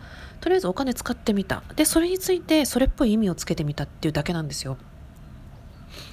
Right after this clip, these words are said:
だから、やってることはそれっぽいんだけども、あの、お-、お金爆上げフェーズには多分一生ならないと思うんですよ、このままだと。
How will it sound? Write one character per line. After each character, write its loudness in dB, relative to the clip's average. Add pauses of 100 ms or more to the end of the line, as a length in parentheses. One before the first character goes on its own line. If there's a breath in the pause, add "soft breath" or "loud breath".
(300 loud breath)
だ 2
か 2
ら、 4
や 4
っ 2
て 4
る 6
こ -2
と -4
は 0
そ 0
れ 4
っ -2
ぽ 2
い 4
ん 2
だ -2
け -4
ど -2
も、 2
あ 0
の、 -2
お-、 -2 (120)
お 4
金 4
爆 2
上 4
げ 0
フ 0
ェ 6
ー 6
ズ 0
に 0
は -2
多 2
分 0
一 -2
生 2
な 4
ら 2
な 2
い -2
と -4
思 -2
う -2
ん -4
で -4
す -6
よ、 -8
こ -4
の 0
ま 0
ま 0
だ -2
と。 -6